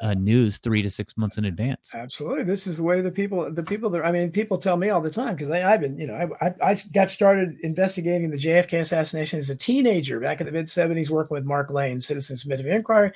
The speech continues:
Speaker 2: I've been down these rabbit holes forever. I've been awake since <laughs> almost nobody else was, but,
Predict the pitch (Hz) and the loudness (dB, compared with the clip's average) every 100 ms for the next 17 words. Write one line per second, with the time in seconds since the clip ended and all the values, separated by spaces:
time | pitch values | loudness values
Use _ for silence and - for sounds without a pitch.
0 | - - _ _ _ - 269 226 208 196 | -8 -20 _ _ _ 10 12 12 10 8
1 | 170 170 175 175 160 156 139 151 170 185 | 6 10 12 10 8 4 2 4 6 6
2 | 185 - 185 202 175 147 147 175 185 190 | 2 4 6 6 4 2 2 4 4 2
3 | - - 156 139 - - - - 220 247 | -2 -6 -6 -2 -2 -2 -8 -2 2 6
4 | 277 233 - 190 214 185 180 185 180 160 | 8 8 6 6 6 6 6 6 4 2
5 | 220 165 - 165 | 2 2 0 -2